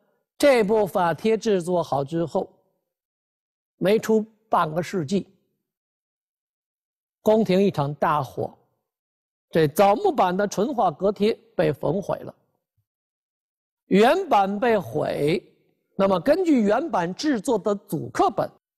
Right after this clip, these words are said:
就成了唯一的依据了。因此人们只能根据祖刻本进行翻刻，然后根据翻刻本再翻刻，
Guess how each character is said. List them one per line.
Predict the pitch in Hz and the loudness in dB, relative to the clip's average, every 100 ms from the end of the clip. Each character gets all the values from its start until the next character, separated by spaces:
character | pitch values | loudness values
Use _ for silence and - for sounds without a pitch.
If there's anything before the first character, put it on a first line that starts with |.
| _ _ | _ _
就 | - 185 | -2 0
成 | 165 185 | 0 0
了 | 180 - _ - | -2 -6 _ -2
唯 | 165 175 180 | 0 2 2
一 | 170 | 0
的 | 160 | -2
依 | - 147 | -2 -4
据 | 135 156 120 | -4 -4 -4
了。 | - _ _ _ _ _ _ _ _ - | -8 _ _ _ _ _ _ _ _ -2
因 | 185 | 0
此 | 170 175 | 2 2
人 | 185 | 2
们 | 214 | 0
只 | 190 160 | 0 -2
能 | 196 226 | 0 0
根 | 285 320 | 0 0
据 | 285 | 0
祖 | 220 214 156 | -2 -2 -2
刻 | 156 403 | -2 -2
本 | 233 185 175 | 0 -2 0
进 | 196 | -2
行 | 175 190 | -2 -4
翻 | 185 175 | -2 -4
刻， | 165 175 - _ _ - | -2 -4 -6 _ _ -2
然 | 220 | 2
后 | 254 | 2
根 | 190 254 269 | 2 0 0
据 | 233 | 0
翻 | 156 330 392 | 0 0 0
刻 | 277 208 | -2 -4
本 | 170 160 | -4 -4
再 | - 294 | -2 -2
翻 | - 208 208 | -2 -4 -2
刻， | 226 | -4